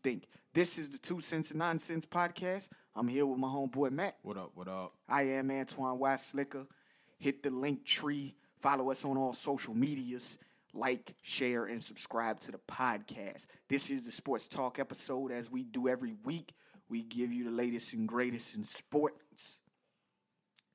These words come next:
Speaker 1: But what's been going on with you, man?
Speaker 2: Uh,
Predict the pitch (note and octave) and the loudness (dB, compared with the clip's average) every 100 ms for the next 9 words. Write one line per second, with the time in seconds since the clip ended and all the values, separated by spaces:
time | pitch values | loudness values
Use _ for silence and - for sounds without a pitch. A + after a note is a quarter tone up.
0 | _ _ _ _ _ - A2+ B2+ C3+ B2+ | _ _ _ _ _ -6 -2 0 2 2
1 | B2+ B2 A2+ G#2+ - A2+ A2+ _ _ _ | 0 0 -2 -4 -8 -10 -12 _ _ _
2 | - - - - _ _ _ _ _ _ | -20 -20 -20 -20 _ _ _ _ _ _
3 | _ _ _ _ _ _ - - C3+ C3 | _ _ _ _ _ _ -20 -20 -10 -6
4 | B2+ A#2+ A#2 | -4 -4 -6